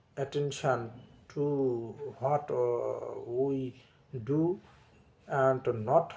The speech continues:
express, mm, and to care too much for what we feel. By regulating the action which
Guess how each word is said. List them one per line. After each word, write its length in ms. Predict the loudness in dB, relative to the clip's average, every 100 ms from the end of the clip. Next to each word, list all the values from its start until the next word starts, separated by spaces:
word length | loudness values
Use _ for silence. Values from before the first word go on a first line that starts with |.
| -8
express, 800 | -6 -8 -4 6 6 6 0 -14 -10
mm, 640 | -6 -4 -4 -4 -4 -4
and 340 | 0 0 0 -2
to 540 | -4 4 6 6 4 4
care 420 | 4 6 6 2 -6 -20 -20
too 200 | -2 -2
much 420 | 2 0 0 -2 -6 -6 -2
for 380 | 6 8 8 4 -8 -20 -16 -10 2
what 260 | 4 4
we 160 | 4 0
feel. 340 | 0 0 0 0 -10 -12
By 320 | 2 4 6 6
regulating 880 | 6 6 6 4 2 2 -2 -2 -8 -20 -20 -20 _ -6
the 280 | 2 4 4
action 460 | -2 -2 2 2 2 0
which 360 | 0 0 -2